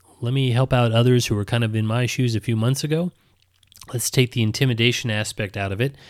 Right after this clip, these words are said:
Certainly doesn't help that the word, you know, cryptocurrency starts with the word crypto, which is the Latinized form of, uh, Greek for kryptos, which means hidden, concealed, secret. Uh, that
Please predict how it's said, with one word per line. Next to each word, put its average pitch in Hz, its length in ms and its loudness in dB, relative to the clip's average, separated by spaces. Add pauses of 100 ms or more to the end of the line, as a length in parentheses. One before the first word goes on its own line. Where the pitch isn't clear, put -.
(280)
Certainly 190 360 0
doesn't 139 280 2
help 127 280 -2
that 120 160 -4
the 123 60 -6
word, 117 400 -4
you 117 80 -4
know, 104 200 -4
cryptocurrency 123 840 0
starts - 420 -4
with 110 160 -2
the 117 60 -4
word 110 340 -6
crypto, 143 560 -4 (400)
which - 200 -8
is 101 220 -6
the 107 240 0
Latinized 117 640 2
form 120 380 0
of, 101 320 -8 (120)
uh, 110 60 -10
Greek 117 340 -8
for 104 160 -10
kryptos, 135 540 -4
which 117 220 -10
means 104 240 -6
hidden, 147 560 -2
concealed, 120 580 -2
secret. 131 560 -4 (640)
Uh, 107 320 -6
that 113 220 -8